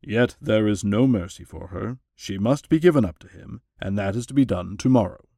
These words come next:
said the hunter. "Why is the dragon not killed?" "Ah, so many knights have tried it, but it has cost all of them their lives. The king has promised that he who conquers the dragon shall have his daughter as wife, and shall likewise govern the kingdom after his own death."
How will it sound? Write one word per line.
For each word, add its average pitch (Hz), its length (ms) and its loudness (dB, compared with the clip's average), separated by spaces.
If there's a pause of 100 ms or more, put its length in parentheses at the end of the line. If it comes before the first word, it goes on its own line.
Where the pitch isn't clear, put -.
(200)
said 104 240 -8
the 95 80 -10
hunter. 98 380 -10
"Why 120 220 0
is 131 200 2
the 123 120 -6
dragon 120 420 0
not 127 220 -2
killed?" 180 440 -10 (480)
"Ah, 92 560 -4
so 180 180 0
many 147 200 6
knights 135 280 4
have 98 140 -6
tried 117 260 2
it, 92 140 -10 (180)
but 110 240 2
it 107 80 -10
has 120 160 0
cost 131 320 2
all 131 220 8
of 95 80 0
them 95 180 -6
their 98 180 -2
lives. 101 540 0 (480)
The 135 140 0
king 180 340 2
has 151 140 0
promised 113 460 4
that 104 160 0
he 110 220 2
who 98 200 -4
conquers 107 480 2
the 87 80 -10
dragon 92 460 -2
shall 117 220 0
have 127 200 4
his 135 140 0
daughter 135 300 4
as 131 160 2
wife, 120 380 2 (140)
and 101 240 -4
shall 117 180 0
likewise 110 480 2
govern 104 300 0
the 98 100 -4
kingdom 95 380 -6
after 98 320 -6
his 98 140 -6
own 98 260 -8
death." 113 360 0